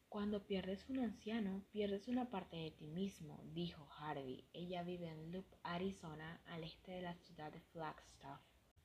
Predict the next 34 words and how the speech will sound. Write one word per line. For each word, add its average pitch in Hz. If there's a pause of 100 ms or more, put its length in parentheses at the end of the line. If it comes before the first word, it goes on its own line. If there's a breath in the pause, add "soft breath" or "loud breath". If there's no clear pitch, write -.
(260)
Harvey 214
recuerda 262
a 233
su 220
propio 190
abuelo 214
explicando 190
las 208
historias 180
detrás 170
de 160
las 175
canciones 196
navajo 156
y 175
enseñándole 160
las 175
letras 175
de 196
las 208
canciones. 190 (560 loud breath)
Ella 214
a 226
menudo 233
escuchaba 196
a 196
sus 196
abuelos 190
hablar 170
navajo 196
mientras 180
repasaba 165
las 190
palabras 247